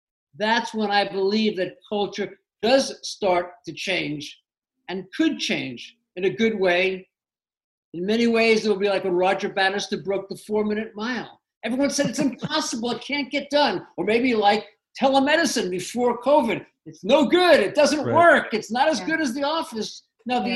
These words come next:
Speaker 1: answer is it's often better because it's immediate and convenient and lower cost. And once that happened, after Roger Bannister ro-, broke the four-minute mile, ten other people did it in three years. It could happen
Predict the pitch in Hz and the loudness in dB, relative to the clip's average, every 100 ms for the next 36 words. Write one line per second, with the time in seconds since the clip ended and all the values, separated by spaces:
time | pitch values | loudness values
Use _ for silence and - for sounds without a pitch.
0 | 262 262 277 240 226 247 262 262 180 143 | -2 -2 -4 -4 -4 -2 -2 -2 -6 -4
1 | 185 339 226 170 - _ _ - 208 226 | 2 2 2 -2 -8 _ _ -12 -2 2
2 | 220 214 220 208 220 240 240 254 240 240 | 4 2 0 0 2 2 0 0 0 -4
3 | 196 - 190 156 226 247 233 233 220 _ | -10 -10 -10 -4 -2 0 0 0 -4 _
4 | - 190 208 220 226 220 - 214 208 214 | -8 -2 2 4 2 0 -4 0 2 0
5 | - - _ _ _ _ 170 180 196 247 | -8 -20 _ _ _ _ -6 -2 0 -2
6 | 240 240 233 220 208 202 196 202 185 196 | -2 0 2 4 2 2 -6 -8 -8 -8
7 | 190 196 196 190 202 185 190 196 196 196 | -4 -4 -2 -2 -4 -4 0 0 -2 -4
8 | 185 214 220 - _ 240 262 247 - 226 | -2 -2 -4 -10 _ 2 2 0 -2 0
9 | 202 185 170 165 165 - - - 254 226 | 0 -2 0 2 0 -2 -16 -6 -2 0
10 | 214 214 220 190 185 185 185 175 208 247 | -2 -4 -4 -4 -2 -2 -2 -4 -4 0
11 | 247 202 202 180 - _ _ 247 - - | 2 2 0 -4 -12 _ _ -8 -8 -8
12 | - 302 254 208 214 202 214 202 | -4 0 0 0 0 0 0 -2